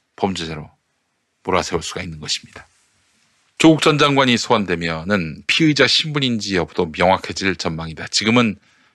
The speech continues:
피고발인 신분이라고만 밝혔는데 윤석열 총장이 지난 시월 십칠일에 열흘 전에 조국 전 장관이 피의자 신분으로 최종 확인된다 해도 법무부가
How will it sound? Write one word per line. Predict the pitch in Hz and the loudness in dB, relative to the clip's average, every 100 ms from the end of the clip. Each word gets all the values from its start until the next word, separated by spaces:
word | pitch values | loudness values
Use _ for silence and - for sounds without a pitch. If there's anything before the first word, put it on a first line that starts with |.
| _ - | _ -10
피고발인 | - 180 160 - 202 107 120 110 | -4 -2 0 2 4 4 4 0
신분이라고만 | - 160 160 160 127 98 85 85 | 0 -2 -4 0 2 0 -2 -8
밝혔는데 | 85 76 80 78 80 78 87 95 | -8 -12 -12 -10 -10 -8 -8 -6
윤석열 | 95 98 90 87 80 82 | -4 -2 -2 -4 -4 -8
총장이 | - 87 76 78 78 82 _ _ _ _ | -10 -12 -12 -12 -16 -20 _ _ _ _
지난 | - 90 | -6 -2
시월 | 80 - 92 | 0 4 4
십칠일에 | 82 - - - 95 101 110 | 2 -2 -2 0 -2 -4 0
열흘 | 123 90 - | 2 2 0
전에 | - 82 - _ _ _ _ - - - | -6 -10 -12 _ _ _ _ -20 -20 -8
조국 | - 139 131 | 2 4 4
전 | 139 131 | 0 2
장관이 | 127 117 110 110 | 2 2 2 0
피의자 | - - 151 135 120 | -2 0 2 2 0
신분으로 | - 127 117 101 | 0 -4 0 0
최종 | - - 120 104 | 0 -2 -2 -4
확인된다 | - - 143 127 101 92 | -8 -4 -4 0 0 2
해도 | 87 92 101 - - - - | 0 0 -2 -2 -20 -20 -2
법무부가 | 120 135 135 127 117 87 98 180 | 0 0 -2 -2 0 0 2 0